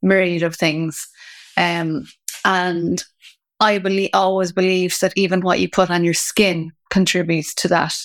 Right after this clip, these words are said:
health and happiness as well. So in my clinic, and you were saying, I always, I, you know, I knew my stuff. I always passed on my knowledge to people. I, I was never kind of,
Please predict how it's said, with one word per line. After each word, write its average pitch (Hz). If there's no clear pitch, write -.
health -
and 170
happiness 165
as 165
well. 170
So 190
in 220
my 185
clinic, 262
and 190
you 180
were 180
saying, 175
I 190
always, 175
I, -
you 190
know, 175
I 175
knew 180
my 180
stuff. 196
I 175
always 196
passed 185
on 180
my 170
knowledge 170
to -
people. 165
I, 170
I 175
was 170
never 170
kind 170
of, 170